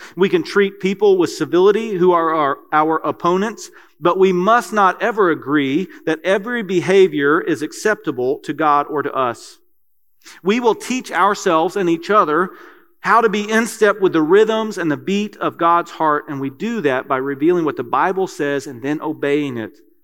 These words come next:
We do that as a church when you hold our leadership team and each other accountable to what the Bible says. Are you doing what it says?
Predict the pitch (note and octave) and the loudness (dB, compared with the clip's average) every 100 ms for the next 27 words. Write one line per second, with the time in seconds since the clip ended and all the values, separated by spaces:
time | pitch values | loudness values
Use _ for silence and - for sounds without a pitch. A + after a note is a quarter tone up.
0 | _ _ _ F#3 F3 G3 A#3+ G#3 G#3 F#3+ | _ _ _ -8 -2 -2 0 0 2 2
1 | F3 D3 F#3 - G3+ F3 F3 E3+ D#3+ D#3 | 2 -2 -8 -2 2 2 0 -2 0 0
2 | F3+ F#3 D#3+ - - C#3+ D3+ C#3+ F#3 A#3 | 0 0 0 -6 -4 -2 0 2 0 0
3 | A#3+ - G3+ - G3+ G3+ G#3 G#3 G3 - | -4 0 -2 0 -4 -2 -2 -6 -10 -20
4 | _ _ _ - - G3 G3+ G3 F#3+ F3 | _ _ _ -20 -4 0 2 0 -4 -10
5 | - A3+ F#3+ D3 D3+ D3+ - F#3 F#3 D3 | -6 -4 -2 -2 -2 -6 -4 -2 -2 -4
6 | A#2 B2+ - - D3+ D3 - C3 D3 D#3+ | -4 -4 -6 -4 -4 -4 -6 -2 -2 -2
7 | D#3+ - E3 C#3+ B2 - C3+ F3+ F3 F#3 | -8 -6 -2 -2 -4 -10 -10 -10 -8 -12
8 | D3+ D#3+ D#3 D3+ D#3 C#3+ C#3+ - - D3 | -4 -2 0 -2 -8 -8 -8 -10 -14 -10
9 | B2+ A#2+ G2+ - - | -8 -8 -10 -14 -20